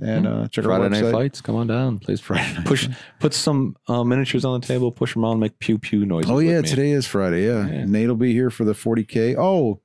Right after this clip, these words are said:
Speaker 1: isn't there supposed to be an ex-, escalation league somebody's building up?
Speaker 2: Uh, yes, uh, uh,
Speaker 1: Or is that
Speaker 2: signing
Speaker 1: too soon?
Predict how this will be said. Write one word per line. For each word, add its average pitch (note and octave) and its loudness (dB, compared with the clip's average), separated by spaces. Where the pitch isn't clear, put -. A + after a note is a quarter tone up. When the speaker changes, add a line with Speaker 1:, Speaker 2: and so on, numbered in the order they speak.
Speaker 1:
isn't B2 0
there C#3+ 2
supposed C3+ -2
to C3 -6
be C3+ 2
an B2 2
ex-, - -2
escalation B2+ -2
league C3 -2
somebody's B2 -2
building B2+ -2
up? B2+ -4
Speaker 2:
Uh, C3 0
yes, E3 0
uh, G2+ 2
uh, F2+ 0
Speaker 1:
Or - 0
is - -4
that A2+ 2
Speaker 2:
signing A2+ 2
Speaker 1:
too C3 0
soon? F#2 -2